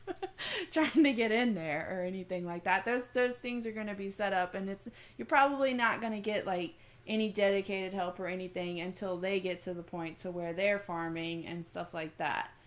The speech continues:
Like, in that, in that sense is what I'm trying to say, I guess. Like, I mean, I, like, I, I'm willing to help whoever or play with whoever. I mean, I say I'm willing to help, like, I know what I'm doing. I don't. I'm just pressing buttons and whatever.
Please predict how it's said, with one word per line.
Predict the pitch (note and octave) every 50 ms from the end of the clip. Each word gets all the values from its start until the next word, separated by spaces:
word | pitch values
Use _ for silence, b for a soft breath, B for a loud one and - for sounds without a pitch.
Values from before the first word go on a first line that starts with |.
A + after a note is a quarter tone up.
| b b b b b b -
Like, | - E3+ D#3 - -
in | - F3+ F3+ F3+
that, | E3+ D#3+ - - -
in | - F3+ F3+
that | F3 E3 D#3+ -
sense | - - - D3 C#3+ - - - -
is | E3+ D#3+ - -
what | - - D2+
I'm | B1+ C#2 - F3+ F3
trying | - - - - D#2
to | -
say, | - - - B1 A1+ A1+ C2
I |
guess. | - - - - - - - - - - b b b b b b b
Like, | - F#3 F#3 F3+ E3+ - - - - - - - - - - - - - - - - - - - - - - - - -
I | A#3 A#3
mean, | B3+ A#3 -
I, | - G3+ G#3 - G3+
like, | G#3 G3+ -
I, | - A#3+ D#4 E4 D#4 - - -
I'm | G3+ A#3+ C4+ D4+ D4+ D4
willing | C#4 C4 B3+ B3 A#3 A3+
to | A3+
help | A3+ G#3 G3 F#3+ - - - - -
whoever | C#4+ C#4+ B3+ A3+ G#3 G3 F#3+ G3 G3 F#3+ F#3+ -
or | - F#3 F3+
play | - A3+ G#3+ A3 A3
with | G#3+ A3 A3
whoever. | - A3 G#3 G3+ F#3+
I | E3 F#3
mean, | G3+ G3 F#3+ -
I | E3 G#3
say | G3+ - G#3+ G#3 G#3
I'm | F#3+ F3+ F3+
willing | F3 F3 F3 F3
to | E3+ -
help, | F3+ F#3 E3+ E3+ E3+
like, | F3+ F3 E3+
I | E3 E3+
know | F3 F3 F3 E3+
what | E3+ E3+
I'm | E3+ E3+
doing. | E3 - F3 E3+ E3+ E3 E3 E3+ E3+ - -
I | E3+ G3
don't. | F3+ E3+ D#3+ E3 D#3+ - B B B B B B B
I'm | - G3 G3 G3
just | F#3+ F3+ E3+ - -
pressing | - - - - - E3 E3+
buttons | - - - - - - - F3 - -
and | - - E3 E3 E3 E3+ E3 E3 -
whatever. | F3 F3 E3 D#3+ - - - - -